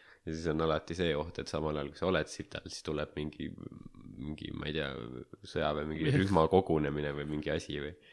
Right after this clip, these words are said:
Speaker 1: kellelgi on vaja mingit käsku edasi anda, siis et kuulame, kolmas rühm,
Speaker 2: <laughs>
Speaker 1: koguneme. Mine perse. Pean pool tundi siin neid asju tagasi panema endale selga.
Speaker 2: <laughs>
Speaker 1: Ma mõistan nende valu.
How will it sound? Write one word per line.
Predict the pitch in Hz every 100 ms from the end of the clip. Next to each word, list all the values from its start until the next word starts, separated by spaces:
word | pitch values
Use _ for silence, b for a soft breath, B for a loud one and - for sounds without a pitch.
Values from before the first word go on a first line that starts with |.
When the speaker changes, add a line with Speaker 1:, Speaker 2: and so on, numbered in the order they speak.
| B B B B
Speaker 1:
kellelgi | - 78 71 71
on | 76
vaja | 82 78
mingit | 73 -
käsku | 92 87 - 80
edasi | 76 76 76 80
anda, | 73 73
siis | - - _ _ b b b -
et | -
kuulame, | - 90 78 73 73 80 82
kolmas | - 92 98 101 -
rühm, | 123 151 143 - - 185 156 120 123 123 139
Speaker 2:
<laughs> |
Speaker 1:
koguneme. | 104 110 87 80 80 78 - -
Mine | 82 80 76
perse. | 82 80 - - 135 - -
Pean | 80 73
pool | 80 82 76
tundi | 85 80 76
siin | 82
neid | 80 85
asju | 92 -
tagasi | 82 98 104 87
panema | 73 73 71
endale | 156 131 139 127
selga. | 143 78 78 - 127 120 135 123 127 - _ 123 120
Speaker 2:
<laughs> | - - 285 - _ _ _ - - - 85
Speaker 1:
Ma | 82
mõistan | 90 90 - -
nende | 85 80 82
valu. | 82 90